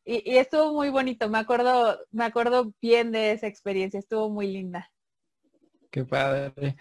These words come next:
Speaker 2: O sea que en Cancún, este, viviste, eh, pues todo tu kinder y hasta segundo de primaria,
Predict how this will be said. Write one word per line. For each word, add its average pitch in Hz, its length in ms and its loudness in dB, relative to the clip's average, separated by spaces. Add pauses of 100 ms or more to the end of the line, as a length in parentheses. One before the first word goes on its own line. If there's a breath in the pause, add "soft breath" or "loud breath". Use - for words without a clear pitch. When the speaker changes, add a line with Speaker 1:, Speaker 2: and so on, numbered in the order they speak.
(300 loud breath)
Speaker 2:
O 147 80 0
sea 165 160 4
que 196 280 6
en 165 120 4
Cancún, 156 560 6 (600 soft breath)
este, 156 580 6
viviste, 135 1040 8
eh, 120 460 0
pues 135 200 -4
todo 160 200 8
tu 151 160 4
kinder 151 300 6
y 165 40 10
hasta 156 220 4
segundo 143 420 4
de 170 120 8
primaria, 180 680 4